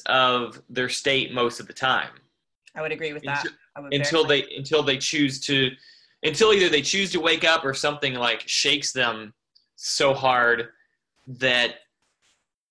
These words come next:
Speaker 1: you know, someti-, a lot, I think for a lot of people it is gradual. And I think over time and space, a lot of people are like, oh, they'll have these little awarenesses here and there. And then finally one day they're like,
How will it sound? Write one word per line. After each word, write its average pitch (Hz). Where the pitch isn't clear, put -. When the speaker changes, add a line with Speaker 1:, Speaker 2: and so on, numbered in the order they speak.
Speaker 1:
you 139
know, 127
someti-, 240
a 190
lot, 220
I 185
think 196
for 156
a 135
lot 151
of 139
people 135
it 120
is 120
gradual. 113
And 104
I 117
think 131
over 123
time 151
and 135
space, 143
a 131
lot 127
of 135
people 131
are 117
like, 117
oh, 131
they'll 135
have 143
these 135
little 139
awarenesses 135
here 135
and 127
there. 135
And 127
then 123
finally 135
one 131
day 127
they're 120
like, 113